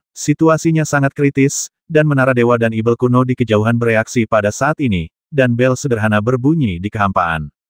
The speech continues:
Saya tidak tahu apakah itu jiwa dari lonceng tersebut,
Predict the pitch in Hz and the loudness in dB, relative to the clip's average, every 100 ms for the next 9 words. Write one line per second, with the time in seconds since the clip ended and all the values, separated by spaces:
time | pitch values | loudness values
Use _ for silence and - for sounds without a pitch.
0 | _ _ _ _ _ - - 156 170 175 | _ _ _ _ _ -8 0 2 2 2
1 | 156 143 139 139 131 127 127 123 135 123 | 0 2 0 2 0 -2 -2 0 -2 0
2 | 127 117 117 113 113 120 139 135 139 - | 2 2 2 2 2 0 0 0 -2 0
3 | 117 | 0